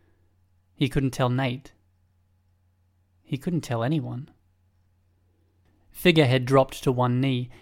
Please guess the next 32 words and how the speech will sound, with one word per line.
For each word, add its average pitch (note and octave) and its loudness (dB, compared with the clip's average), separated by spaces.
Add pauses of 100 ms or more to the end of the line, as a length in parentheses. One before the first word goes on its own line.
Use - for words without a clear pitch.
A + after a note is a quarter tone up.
hand C#3 2
clapping B2+ -2
down B2+ 4
on B2 0
the A#2+ 0
metal B2 0
of A2 -6
Tristan's B2+ -4
armor. B2 -4 (480)
The C3+ 2
half C#3+ 6
hug C#3+ 4
and B2+ -2
supporting C3 0
touch - -4
was B2 -4
walled C3+ 2
off C3 0
by B2 0
thick, - -4
elaborately C3 2
decorated B2+ -2
metal, B2 -6 (360)
to C#3+ -4
the C3+ 0
point D3 4
he B2 0
could A#2+ -4
barely A#2 -2
feel C3+ -4
it. - -16 (1400)
"Tristan?" E3+ 0